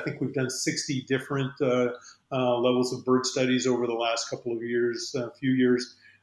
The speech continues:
uh, trying to get all those pieces, uh, uh, ticked off so we can get the major construction ac-, activities started this summer.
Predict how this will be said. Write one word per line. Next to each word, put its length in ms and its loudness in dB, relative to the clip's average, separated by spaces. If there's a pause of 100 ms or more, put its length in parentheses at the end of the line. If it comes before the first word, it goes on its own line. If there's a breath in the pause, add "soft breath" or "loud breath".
uh, 320 2
trying 220 4
to 60 0
get 160 8
all 220 10
those 260 2
pieces, 580 0
uh, 60 4
uh, 380 0 (100)
ticked 240 -2 (120)
off 240 6 (100)
so 100 2
we 160 0
can 140 -6
get 220 0
the 60 -2
major 280 -2
construction 680 -4
ac-, 360 -10
activities 460 -6
started 360 -2
this 180 -4
summer. 260 -8